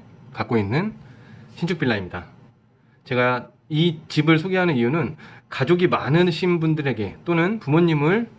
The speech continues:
모시고 사시는 분들에게 소개시켜드리고 싶은 집입니다. 왜냐하면 포름 스타일이라서 방이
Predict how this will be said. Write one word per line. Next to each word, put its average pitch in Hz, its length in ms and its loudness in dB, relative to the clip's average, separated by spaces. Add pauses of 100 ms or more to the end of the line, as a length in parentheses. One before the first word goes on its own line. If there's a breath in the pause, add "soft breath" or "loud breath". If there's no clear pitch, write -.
(180 loud breath)
모시고 151 360 0
사시는 156 320 0
분들에게 123 560 -2
소개시켜드리고 123 960 -4
싶은 127 300 -6
집입니다. 92 460 -8 (360 loud breath)
왜냐하면 107 380 -6
포름 196 240 -2
스타일이라서 104 680 -8
방이 110 320 -6